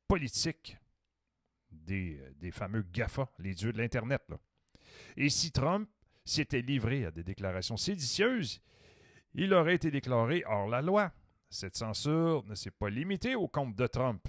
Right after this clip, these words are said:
mais a été le signal déclencheur d'une vaste entreprise de censure, pratiquement une chasse à l'homme. Ainsi, des dizaines de milliers de comptes Twitter ou Facebook ont été supprimés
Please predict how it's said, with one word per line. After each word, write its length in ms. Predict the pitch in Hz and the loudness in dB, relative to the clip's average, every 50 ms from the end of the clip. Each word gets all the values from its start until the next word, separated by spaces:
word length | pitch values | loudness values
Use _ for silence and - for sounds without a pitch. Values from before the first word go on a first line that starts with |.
| - - _ _ _ - | -12 -12 _ _ _ -14
mais 60 | 82 | -14
a 40 | 85 | -12
été 180 | - - 127 120 | -10 -8 -6 -6
le 140 | 98 87 | -6 -4
signal 440 | - - - 131 131 120 110 98 78 | -4 -4 -4 -2 -2 -2 -2 -4 -4
déclencheur 760 | 78 135 160 160 139 139 131 123 110 - 147 151 156 147 123 | -2 -2 -2 -2 0 -2 -2 -2 0 0 0 0 0 0 -2
d'une 180 | 92 101 95 87 | -4 -6 -6 -4
vaste 300 | 107 107 - - - 226 | -4 -4 -4 -4 -4 -2
entreprise 560 | 240 254 - 147 139 - - 180 190 147 104 | -4 -2 -2 -2 -2 -2 -2 -2 -2 -2 -2
de 100 | 120 110 | -2 -2
censure, 760 | - - 151 143 127 - - 196 226 247 233 202 - - _ _ _ _ _ _ _ _ _ _ _ _ _ _ _ _ _ _ _ _ _ _ _ _ _ _ _ | -2 -2 -2 -2 -2 0 2 2 2 2 2 0 -2 -4 _ _ _ _ _ _ _ _ _ _ _ _ _ _ _ _ _ _ _ _ _ _ _ _ _ _ _
pratiquement 380 | - 107 95 - - 101 101 101 | -8 -6 -4 -4 -4 -4 -4 -4
une 100 | 87 78 | -4 -4
chasse 260 | - - 90 - - | -6 -6 -6 -2 -2
à 60 | 127 | 0
l'homme. 260 | 143 92 87 - 76 73 - _ _ _ _ _ _ _ _ _ _ _ _ _ _ _ _ - | 2 2 0 0 -4 -10 -18 _ _ _ _ _ _ _ _ _ _ _ _ _ _ _ _ -4
Ainsi, 300 | - 165 165 - 247 262 | -2 0 0 0 0 0
des 120 | 214 143 110 | 0 -2 -4
dizaines 340 | 92 92 98 113 208 208 160 | -2 -2 0 2 2 2 2
de 80 | 113 | 0
milliers 340 | 104 104 92 95 104 127 131 | -2 -2 -4 -4 -2 -2 -2
de 100 | 98 80 | -2 -2
comptes 300 | - - 135 135 117 - | -4 -2 -2 -2 -4 -4
Twitter 380 | - - 139 120 - - 107 113 135 - | -4 0 0 0 0 0 -2 -2 -2 -4
ou 140 | - 87 | -6 -10
Facebook 560 | - - - 147 139 95 82 - - - - 143 | -10 -6 -4 -4 -2 -4 -4 -4 -6 -4 -2 -2
ont 60 | 139 | -4
été 200 | 135 - 170 156 | -2 0 -2 -2
supprimés 840 | - - - - - 240 202 - 156 151 147 120 117 127 117 87 | 0 0 -2 -2 -2 -2 -2 0 0 0 0 0 0 -2 -2 -4